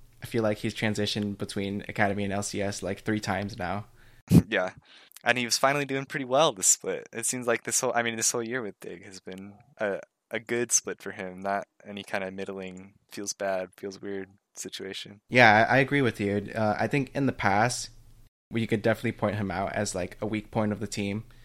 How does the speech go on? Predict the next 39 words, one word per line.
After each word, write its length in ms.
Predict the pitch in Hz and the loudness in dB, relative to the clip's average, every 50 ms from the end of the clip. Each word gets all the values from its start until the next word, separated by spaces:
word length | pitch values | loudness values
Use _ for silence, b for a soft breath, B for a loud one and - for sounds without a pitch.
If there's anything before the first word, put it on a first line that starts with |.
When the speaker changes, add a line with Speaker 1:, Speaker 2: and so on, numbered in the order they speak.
| b b b | b b b
Speaker 1:
Uh, 220 | b - 110 104 98 - | b 2 4 4 4 4
I 60 | 107 | 2
wouldn't 360 | 113 127 120 117 113 107 - | 2 4 4 2 2 0 0
say 220 | - - 104 104 | 2 2 4 4
that 240 | 98 101 101 101 - | 4 2 2 0 2
that 100 | - 104 | 2 2
was 140 | 101 104 - - - - - - - - | 2 2 -2 -4 -14 -20 -20 -20 -14 -6
particularly, 1000 | - 131 127 - - 127 120 - 120 104 104 104 98 101 101 98 98 101 95 - - - - | -4 -4 -2 0 0 -2 0 0 -2 0 0 0 0 0 0 0 -2 -2 -4 -6 -8 -8 -6
um, 380 | 107 98 95 95 98 101 - - | -4 -2 -2 -2 -2 -4 -4 -6
upholding 500 | - - - - 107 104 - 98 95 101 | -6 -4 0 0 0 2 2 0 -2 -2
for 380 | - - 104 98 95 98 104 - b b b b - | 0 2 2 2 2 2 -2 -4 b b b b 0
the 80 | 110 | 4
last 200 | 107 104 101 101 | 4 6 4 4
split 220 | - - 110 104 101 | 2 2 2 2 2
of 60 | 101 | 2
L 120 | 92 101 | 2 0
C 220 | 101 - - 101 92 | -2 -2 -2 -2 0
S 220 | 92 98 101 - | 0 0 -2 -4
and 140 | 95 92 92 | -4 -4 -2
even 400 | 107 110 113 107 104 104 - - | 0 2 2 2 2 0 -2 -4
the 100 | - 113 | -4 -4
starting 300 | 107 - - 107 98 98 - | -2 2 4 4 4 2 0
weekend 380 | 104 104 107 - 95 90 95 | -4 -4 -4 -4 -4 -4 -2
of, 160 | 90 90 95 - - - - - - | -4 -4 -6 -8 -10 -20 -20 -14 -8
uh, 160 | - 92 92 | -4 -4 -4
the 120 | 92 107 | -2 -2
summer 240 | - - 98 104 98 | -2 0 0 0 0
split. 340 | - - - 90 87 95 - | -2 -4 -4 -4 -4 -4 -4
So 300 | - - 90 85 98 - b b b b b b b | -2 -2 -2 -2 -2 -4 b b b b b b b
I 140 | b 117 127 | b 8 8
feel 180 | - 147 127 | 8 8 8
like 240 | 117 107 107 - - | 8 8 6 4 2
this 160 | - 113 - | 0 0 0
kinda 320 | - - - 120 110 107 107 | 0 4 6 6 8 6 6
came 200 | - 117 110 107 | 2 2 4 4
out 120 | 104 104 | 4 4
of 80 | 107 104 | 4 4
nowhere, 500 | 107 104 101 101 104 107 110 113 104 107 | 2 2 2 4 2 2 2 2 0 -2
but 320 | - 101 98 92 - - | 0 0 0 0 -2 -8